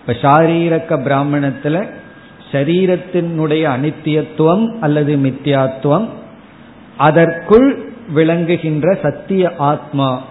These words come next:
இந்த இரண்டும் விளக்கப்படுகின்றது. ஆகவே அந்த முழு பிராமணமே சத்திய மித்தியா தத்துவத்தை விளக்குகின்ற பிராமணம். மிக முக்கியமான சில மந்திரங்கள் எல்லாம்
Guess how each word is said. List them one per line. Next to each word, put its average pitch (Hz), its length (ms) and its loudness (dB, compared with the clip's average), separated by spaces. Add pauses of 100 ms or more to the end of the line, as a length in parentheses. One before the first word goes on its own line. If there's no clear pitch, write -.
(140)
இந்த 143 280 -2
இரண்டும் 147 640 -2
விளக்கப்படுகின்றது. 131 960 -4 (580)
ஆகவே 156 360 -2
அந்த 160 240 2
முழு 175 540 4
பிராமணமே 147 760 0 (800)
சத்திய 180 720 0 (220)
மித்தியா 156 580 0
தத்துவத்தை 151 720 -2
விளக்குகின்ற 139 840 -2
பிராமணம். 131 560 0 (760)
மிக 156 280 -2
முக்கியமான 156 840 0
சில 139 160 -2
மந்திரங்கள் 139 560 -2
எல்லாம் 127 460 0